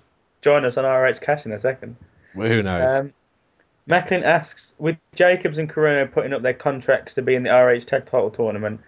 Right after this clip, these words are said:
Speaker 1: it's almost a lock they will be in the next Tag Champions. With the recent formation of Scum, I really don't see them leaving the company, even if they do lose."
Speaker 2: I think it's pretty obvious that the finals will be Rhett Tutus versus, um,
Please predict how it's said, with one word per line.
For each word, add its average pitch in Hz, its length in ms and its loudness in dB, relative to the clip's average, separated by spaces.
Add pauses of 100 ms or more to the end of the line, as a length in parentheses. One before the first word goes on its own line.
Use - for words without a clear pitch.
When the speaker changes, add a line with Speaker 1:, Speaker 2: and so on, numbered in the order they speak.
(280)
Speaker 1:
it's 131 120 -4
almost 139 300 2
a 131 60 -2
lock 135 340 -2
they 123 140 4
will 123 100 0
be 123 160 -6
in 123 80 -4
the 120 60 -2
next 120 260 -4
Tag 120 220 -6
Champions. 101 600 -6 (320)
With 131 100 -6
the 135 80 0
recent 170 360 -2
formation 143 440 -2
of 123 100 -12
Scum, 127 440 -2
I 120 100 -2
really 131 220 0
don't 127 180 0
see 131 140 -4
them 120 220 0
leaving 120 300 -2
the 117 80 -2
company, 117 540 -2
even 113 180 -2
if 110 100 -8
they 113 140 2
do 110 240 -2
lose." 98 360 -4 (1800)
Speaker 2:
I 170 260 2
think 170 420 4 (180)
it's 175 180 -2
pretty 156 280 2
obvious 143 320 0
that 135 100 -12
the 127 80 -8
finals 117 680 -2
will 113 60 -10
be 110 120 -6
Rhett 120 300 -6
Tutus 98 540 -8
versus, 101 760 -8
um, 95 440 -6